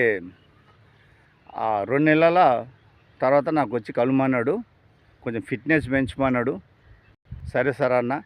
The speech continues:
అయితే ఇక ఆడ వాళ్ళు ఓకే చేసుకున్నారు. నా ఫోన్ నెంబర్ కూడా ఇచ్చిన, నా అడ్రస్ ఇచ్చేసిన. ఇక టైటిల్ ఏంది తెలుసా ఫ్రెండ్స్? సిద్దిపేట సీనన్న. సిద్దిపేట సీనన్న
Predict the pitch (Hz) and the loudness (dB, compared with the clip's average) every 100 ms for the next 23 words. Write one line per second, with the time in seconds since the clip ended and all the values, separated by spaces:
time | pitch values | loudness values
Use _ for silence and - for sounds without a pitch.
0 | _ _ _ - - 110 135 127 117 113 | _ _ _ -20 -12 -6 -2 2 2 2
1 | 117 120 120 117 110 151 143 131 - 135 | 0 -2 0 -2 -2 0 2 0 0 -2
2 | 147 170 - - - _ - _ _ - | -2 -6 -12 -20 -20 _ -20 _ _ -4
3 | 120 110 127 135 147 143 139 143 131 - | -4 -2 -2 2 4 4 2 0 -2 -2
4 | 143 156 151 110 107 98 135 127 131 - | -2 -2 -6 -4 -4 0 -2 -2 -8 -6
5 | 127 - 135 151 - _ _ _ _ _ | -6 -4 -4 -4 -12 _ _ _ _ _
6 | _ _ _ 117 110 104 90 82 - _ | _ _ _ -6 -2 0 -2 -8 -18 _
7 | _ _ _ _ 139 151 185 175 170 156 | _ _ _ _ 2 4 4 4 4 2
8 | 151 151 147 196 220 - - _ - - | 2 2 2 2 2 -6 -20 _ -18 -6
9 | 156 165 151 165 185 175 170 175 175 160 | -6 -6 -6 -4 -2 2 2 2 2 -4
10 | - 147 147 143 131 143 151 120 - _ | 0 2 4 4 4 6 6 4 -2 _
11 | _ _ - - 135 196 156 226 190 294 | _ _ -18 -14 2 2 6 6 6 2
12 | 277 - _ - 165 190 190 | 2 -6 _ -2 2 4 6